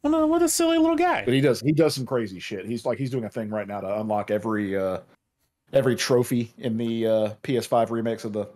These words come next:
Speaker 2: M G S games.
Speaker 1: Hmm. I hate to say it, but Brave has kinda gotten to the point where it's like, it's almost like Chrome had gotten to, where it just, like, bloated pages it didn't handle very well.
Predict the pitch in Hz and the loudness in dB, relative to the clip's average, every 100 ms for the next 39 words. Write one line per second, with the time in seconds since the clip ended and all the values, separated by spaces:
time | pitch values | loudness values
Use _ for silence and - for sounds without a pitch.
0 | - 127 117 117 113 - 123 120 _ _ | -10 -8 -4 -4 -4 -6 -12 -14 _ _
1 | _ _ _ _ _ _ _ _ _ _ | _ _ _ _ _ _ _ _ _ _
2 | _ _ _ - 143 107 95 _ _ _ | _ _ _ -4 -2 -2 -6 _ _ _
3 | _ _ _ _ _ _ _ _ _ _ | _ _ _ _ _ _ _ _ _ _
4 | _ _ _ _ _ _ _ - - _ | _ _ _ _ _ _ _ -18 -18 _
5 | - 180 269 220 190 139 117 135 208 170 | -6 -4 0 0 0 -2 0 0 0 -2
6 | - 135 127 117 117 104 95 - 113 101 | -2 -2 -2 -2 -2 -4 -6 -2 -2 0
7 | 101 98 - 101 90 90 - _ _ _ | -2 -2 -2 -2 -2 -4 -12 _ _ _
8 | _ _ 127 123 143 135 127 - - - | _ _ -4 0 0 2 0 0 -4 -4
9 | 113 113 120 123 123 131 120 135 139 - | -2 2 0 -2 -6 -6 -4 -4 -4 -2
10 | 147 147 131 110 104 107 104 92 - _ | -2 -2 -2 -2 -2 -2 -2 -4 -10 _
11 | _ _ _ _ _ _ _ _ _ _ | _ _ _ _ _ _ _ _ _ _
12 | - 120 135 139 107 117 113 120 120 104 | -4 0 0 0 -4 -4 -2 0 0 0
13 | 117 101 95 101 113 117 127 127 135 127 | -2 -4 -4 -4 -2 -2 0 2 2 0